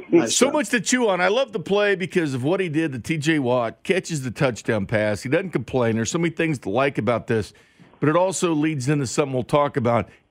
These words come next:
Speaker 1: Andy Reid showing all these different things, like the Mecole Hardman handoff that did not work out.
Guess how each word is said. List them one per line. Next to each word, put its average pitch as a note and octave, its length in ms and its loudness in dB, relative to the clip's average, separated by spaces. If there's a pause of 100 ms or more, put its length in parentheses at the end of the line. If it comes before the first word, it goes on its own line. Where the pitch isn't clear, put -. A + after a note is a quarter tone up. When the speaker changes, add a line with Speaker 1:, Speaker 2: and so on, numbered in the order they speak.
Speaker 1:
Andy E3 300 0
Reid D3+ 340 -2
showing C#3+ 360 0
all D3 260 2
these F3 220 -2
different E3+ 340 -2
things, C3+ 340 0
like A2 140 -4
the F#2+ 80 -8
Mecole C#3+ 320 0
Hardman C#3 400 0
handoff C3 420 -2
that G2+ 220 -6
did C#3+ 180 0
not D#3 220 0
work C3 280 -2
out. G#2 300 0